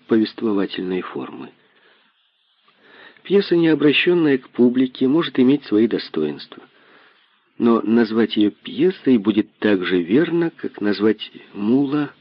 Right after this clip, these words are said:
лошадью. Увы, все мы, драматурги, время от времени производим на свет этакие сомнительные гибриды. Всякий, кто имел дело с театром, знает, как своеобразно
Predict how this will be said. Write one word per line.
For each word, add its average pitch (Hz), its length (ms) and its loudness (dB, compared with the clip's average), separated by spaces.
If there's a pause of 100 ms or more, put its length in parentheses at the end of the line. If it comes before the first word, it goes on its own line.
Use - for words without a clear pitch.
(420)
лошадью. 76 760 -4 (1600)
Увы, 139 380 -2 (560)
все 127 220 2
мы, 82 280 -4
драматурги, 80 640 -6
время 85 340 -2
от 85 100 -12
времени 127 440 -2 (480)
производим 110 580 2
на 101 100 0
свет - 340 -4
этакие 85 640 -6 (340)
сомнительные 80 800 -4
гибриды. 78 720 -8 (1500)
Всякий, 180 460 2
кто 156 300 4
имел 151 260 4
дело 135 240 4
с 120 120 -8
театром, 143 440 2
знает, 180 460 -2
как 151 220 -2
своеобразно 147 920 2